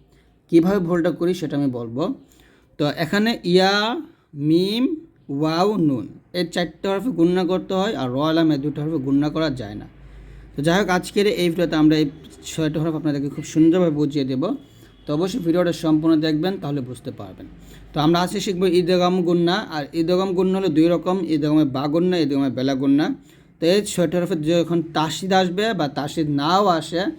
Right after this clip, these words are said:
কীভাবে পড়বেন এই বিষয়টা আমরা অনেকে জানি না। অর্থাৎ তাসদিদ আসলে আমরা জানি এরকম লিকাও মি, এই তাসদিদ আসছে, আমরা মিম গিয়ে ইয়াকে ধরছি, গুণনা করছি। কিন্তু ধরেন এখানে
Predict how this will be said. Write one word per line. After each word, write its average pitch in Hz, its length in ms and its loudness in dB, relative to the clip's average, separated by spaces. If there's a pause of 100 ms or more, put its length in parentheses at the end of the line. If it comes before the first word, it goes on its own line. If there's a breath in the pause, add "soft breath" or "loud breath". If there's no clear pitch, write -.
(280 loud breath)
কীভাবে 185 360 2
পড়বেন 143 340 0 (160)
এই 151 60 0
বিষয়টা 151 280 -6
আমরা 127 180 -2
অনেকে 139 180 0 (100)
জানি 156 160 4
না। 190 120 2 (460 loud breath)
অর্থাৎ 156 340 0
তাসদিদ 190 340 -2
আসলে 220 200 0
আমরা 196 140 0
জানি 180 120 2
এরকম 175 200 2
লিকাও 165 520 4
মি, 165 240 4 (280)
এই 151 220 -2
তাসদিদ 156 320 -4
আসছে, 185 340 -4
আমরা 180 160 0
মিম 165 200 6
গিয়ে 165 140 4
ইয়াকে 165 180 -2
ধরছি, 135 380 -6 (140)
গুণনা 151 200 4
করছি। - 300 -14 (320 soft breath)
কিন্তু 190 180 0
ধরেন 185 200 2
এখানে 190 200 2